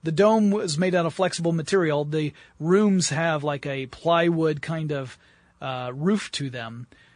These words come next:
So, uh, there's a fabric s-, shell on the outside. On the inside, you have this, like, plywood roof. It's solid. You don't have a view. Um, and I, I think the only porthole they have is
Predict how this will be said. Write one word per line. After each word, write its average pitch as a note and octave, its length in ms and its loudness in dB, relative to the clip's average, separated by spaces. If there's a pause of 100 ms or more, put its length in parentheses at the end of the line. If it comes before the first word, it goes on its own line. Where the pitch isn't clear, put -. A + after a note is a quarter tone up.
(160)
So, D#3 420 0
uh, C#3+ 220 -2
there's D3+ 240 -4
a D3+ 40 -4
fabric E3+ 680 0 (600)
s-, - 180 -12
shell D#3+ 540 4
on D#3 140 -4
the D3+ 120 -4
outside. C#3 560 -2
On C#3+ 120 -8
the D#3 160 -4
inside, E3+ 420 0
you D3+ 120 -2
have C#3+ 120 -2
this, C#3+ 220 -8
like, C#3+ 180 -6
plywood D#3+ 400 0
roof. D3+ 320 -2
It's C#3 140 -8
solid. C#3 440 -2
You D3 60 -8
don't D3 180 -4
have D3 120 -4
a D3 80 -6
view. C#3 420 -4 (520)
Um, D3 420 -4
and E3 500 -2 (240)
I, D#3+ 200 -6
I E3+ 60 -6
think D4+ 180 -2
the A#3 140 -2
only G#3+ 380 2
porthole D#3+ 540 -2
they C#3 140 -4
have C#3 360 -2
is D3 400 -6